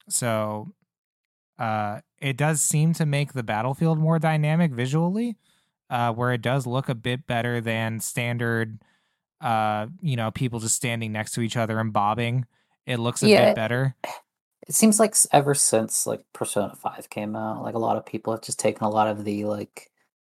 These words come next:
Speaker 2: placement of characters and just, like, really jazzed it up a lot. <laughs>
Speaker 1: Yeah,
Speaker 2: Like,
Speaker 1: it
Speaker 2: it's
Speaker 1: serves a function technically, but it does seem to also just be a way to make things look a bit better.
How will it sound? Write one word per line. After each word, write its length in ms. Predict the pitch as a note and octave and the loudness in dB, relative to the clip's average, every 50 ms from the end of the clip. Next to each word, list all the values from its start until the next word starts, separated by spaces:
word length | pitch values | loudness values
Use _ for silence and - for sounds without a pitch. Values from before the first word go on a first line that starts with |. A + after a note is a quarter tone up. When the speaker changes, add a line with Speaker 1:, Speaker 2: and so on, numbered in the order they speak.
| - | -10
Speaker 2:
placement 440 | - - A2 G#2 - - A#2 A2 G#2 | -2 0 0 2 2 0 -2 -2 -4
of 100 | - - | -4 -6
characters 460 | - - A2+ A2+ - - A2+ A2 G#2+ | -2 0 0 0 0 -2 -4 -4 -4
and 140 | A2 A2 G#2+ | -4 -8 -8
just, 260 | - G#2 - - - | -8 -6 -6 -4 -2
like, 160 | - G#2+ G#2 - | -2 -2 -2 -2
really 300 | - A2+ A2 G#2+ G#2+ A2 | -2 -2 0 0 -2 -2
jazzed 400 | G#2+ A#2 A2+ A2+ A#2 A#2+ - - | -2 2 6 6 6 6 4 -2
it 100 | A#2 G#2 | -2 -2
up 200 | A2 A2 - - | -2 -4 -4 -4
a 20 | |
lot. 300 | G#2 G#2 G#2+ A#2 A2+ - - | -2 2 2 2 2 2 4
<laughs> 340 | D3+ B2+ - - C#3+ C#3 - _ _ _ _ | 2 2 4 2 -2 -2 -2 _ _ _ _
Speaker 1:
Yeah, 300 | - D#3 D#3 D3 C#3 B2 | -2 0 2 2 2 0
Speaker 2:
Like, 20 | C3 | 0
Speaker 1:
it 240 | D3+ D#3+ E3+ - - | -2 -2 -2 -2 0
Speaker 2:
it's 20 | |
Speaker 1:
serves 280 | - - A3+ C4 A#3+ F#3+ | 0 2 2 2 2 -2
a 80 | E3 A#2+ | -2 -2
function 480 | - - D3+ D#3+ D#3 - - A#2+ A2+ | 0 0 0 0 0 -2 -4 -8 -6
technically, 640 | - - C3 B2 - A#2 G#2+ F#2+ - A2 G2 F#2+ F#2+ | -4 -4 -4 -4 -4 -8 -12 -10 -10 -10 -8 -8 -6
but 220 | F#2 G#2 G#2 G2+ | -2 -2 0 0
it 160 | G#2+ A2 G#2+ G#2+ | 0 -2 -2 0
does 440 | B2 B2 B2 A#2+ A2+ - - - - _ _ _ _ _ | 0 0 0 -2 -4 -6 -10 -12 -14 _ _ _ _ _
seem 280 | - - - C3 B2 A#2+ | -10 -4 -2 0 0 0
to 80 | A#2 A#2 | 0 0
also 320 | - A#2 A2+ A2 - A#2+ | 0 0 0 0 -2 -6
just 220 | G#2 A2+ G#2+ - | -4 -4 -6 -4
be 120 | - A2+ G#2+ | -4 -2 -2
a 80 | G#2 | -2
way 240 | G2 G#2 A2 G#2+ G#2 | -2 -2 -2 -2 -2
to 180 | G#2 G#2+ G2+ G2 | -2 -2 -2 -2
make 280 | G#2+ G#2+ A2 G#2+ F#2+ | -4 -4 -6 -6 -6
things 300 | - - A2 G#2 G#2 G2+ | -8 -8 -6 -6 -6 -6
look 240 | G#2+ G2 G#2+ G2+ - A2 | -6 -6 -6 -6 -6 -8
a 40 | |
bit 240 | G2 G#2 A2 G#2 - | -8 -8 -8 -8 -6
better. 420 | - G#2 G2+ G2 G2 G2 A2 A2+ | -6 -6 -4 -4 -4 -4 -6 -6